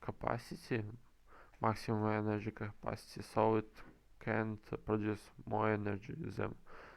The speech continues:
than that. And as you can see, this cell has seventeen thousand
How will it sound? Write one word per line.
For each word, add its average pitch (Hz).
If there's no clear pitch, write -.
than 107
that. 101
And 110
as 110
you 117
can 110
see, 123
this 113
cell 117
has 113
seventeen 110
thousand 113